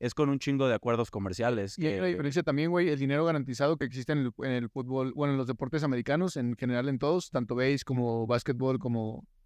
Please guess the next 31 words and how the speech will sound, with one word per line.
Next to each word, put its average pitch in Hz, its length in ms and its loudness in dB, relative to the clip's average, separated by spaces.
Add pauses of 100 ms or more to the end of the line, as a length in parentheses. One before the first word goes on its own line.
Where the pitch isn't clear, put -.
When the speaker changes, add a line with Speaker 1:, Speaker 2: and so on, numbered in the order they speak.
(260)
Speaker 1:
Americano. 107 400 0
Speaker 2:
hasta 127 120 0
el 120 80 -2
hockey, 190 480 -4 (500)
eh, 123 520 0
ese, 135 380 0
el 131 80 -2
dinero 143 200 0
garantizado 139 320 0
es 143 60 0
dinero 135 200 2
de 135 60 2
putazo, 117 600 -2
así 120 240 -6 (120)
de 123 120 -2
que 117 340 -4
firmas, 208 600 2 (320)
firmaste 135 400 0
por 151 140 -2
trescientos 143 400 -2
millones 180 520 0
y - 140 -4
ahí 123 120 2
te 135 100 0
van 135 180 2
doscientos 127 420 -2
garantizados. 120 520 -2
Por 127 140 -4
ejemplo, 127 240 0
Lamar, 131 360 2
güey, 220 240 -2